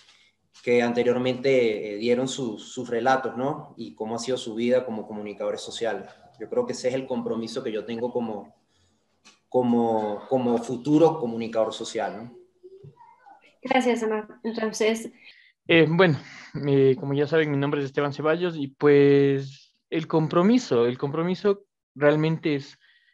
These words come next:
Speaker 3: como decía la compañera, conmigo mismo. ¿Por qué? Porque afortunadamente en algún punto de mi vida yo tuve la oportunidad de, de ingresar a todo este mundo de la comunicación, trabajando en la televisión y en temas de producción de un canal de televisión.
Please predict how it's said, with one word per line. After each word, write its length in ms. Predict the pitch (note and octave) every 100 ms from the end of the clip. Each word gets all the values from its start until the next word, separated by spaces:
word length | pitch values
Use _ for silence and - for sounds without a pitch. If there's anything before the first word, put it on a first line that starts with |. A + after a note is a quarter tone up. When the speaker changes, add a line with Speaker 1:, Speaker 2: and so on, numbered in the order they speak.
| _ _ _
Speaker 3:
como 220 | C#3+ C3+
decía 320 | C#3 C3+ D3
la 120 | C#3+
compañera, 520 | C#3 C3 B2+ C3+ C3+ C3+
conmigo 320 | C#3 D3 D3
mismo. 320 | D#3 D3 B2
¿Por 180 | C3+ C#3
qué? 220 | E3+ D3+ - - - _ _ _
Porque 520 | D#3 D3+ D#3 D#3+ D3+
afortunadamente 880 | D3 D#3 - G3 G#3+ F#3+ F#3 F#3 F#3
en 140 | D#3
algún 240 | C3 C#3+ D3
punto 220 | D#3+ D#3+
de 80 | D3
mi 140 | C3+
vida 200 | C#3 D3
yo 180 | C3+ C3+
tuve 180 | C3+ C#3+
la 80 |
oportunidad 800 | C3 B2+ A#2 A#2+ A#2 A2+ C3 F3 - _ _
de, 720 | C3 B2+ A#2+ A#2 A#2 A2 A2 A2 -
de 200 | - B2+
ingresar 380 | B2 A#2+ A#2 C#3
a 100 | C3+
todo 200 | C#3 C#3
este 180 | C3+ C3
mundo 240 | B2+ C3
de 80 | B2+
la 80 | B2
comunicación, 540 | B2 B2 B2 - E3
trabajando 320 | A#2+ A2+ B2
en 60 | A#2+
la 60 | A#2
televisión 560 | A#2 A#2 A#2 E3 F#3 - - - _ _
y 760 | - B2+ A#2+ A#2+ A#2 A#2 A#2
en 140 | A2+ A#2
temas 280 | B2+ A#2+ A#2+
de 80 |
producción 420 | B2 A#2 A2 - A2+
de 80 |
un 60 | A2+
canal 240 | A2+ A#2
de 80 | A#2
televisión. 520 | A#2 C3 C#3+ G3 F3+